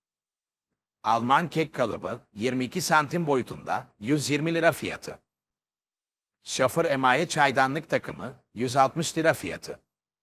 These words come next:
On iki parça kahve fincan takımı,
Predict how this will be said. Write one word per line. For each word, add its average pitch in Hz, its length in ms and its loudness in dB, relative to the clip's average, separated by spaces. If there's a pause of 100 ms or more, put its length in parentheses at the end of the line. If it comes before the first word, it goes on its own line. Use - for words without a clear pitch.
(600)
On 165 140 10
iki 175 240 4
parça 139 380 12
kahve 131 340 10
fincan 147 460 6
takımı, 117 480 -2